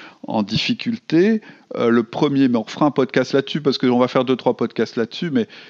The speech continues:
la première question, euh, le premier truc à regarder en entreprise, c'est tout bête, mais c'est est-ce que le gars, il, il répond à ses mails ?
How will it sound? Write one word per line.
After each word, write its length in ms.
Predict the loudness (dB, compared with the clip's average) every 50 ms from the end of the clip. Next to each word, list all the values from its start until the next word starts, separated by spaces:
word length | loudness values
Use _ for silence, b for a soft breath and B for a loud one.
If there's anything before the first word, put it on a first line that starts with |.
| B _
la 100 | -2 0
première 340 | 2 4 4 4 4 2 2
question, 540 | 0 0 0 0 -2 0 2 2 2 2 0
euh, 40 |
le 60 | -4 -6
premier 240 | -2 2 2 2
truc 220 | 2 0 -4 -4 -2
à 80 | -4
regarder 340 | -2 -2 -2 -2 0 0 0
en 140 | 0 0 -2
entreprise, 460 | -4 -4 -6 -8 -4 0 0 0 0
c'est 120 | -2 -8 -8
tout 140 | -8 -2 0
bête, 240 | 0 0 0 0 -2
mais 280 | -2 -2 -2 -4 -6 -6
c'est 160 | -4 -4 -4
est-ce 180 | -4 -4 -4
que 100 | -2 -2
le 180 | 0 2 2 0
gars, 260 | 2 2 2 2 2
il, 500 | 2 0 0 0 0 -2 -2 -2 -4 -4 -4
il 60 | -4
répond 260 | -4 -4 -4 -4 -6
à 40 | -6
ses 140 | -6 -4 -4
mails ? 180 | -4 -4 -4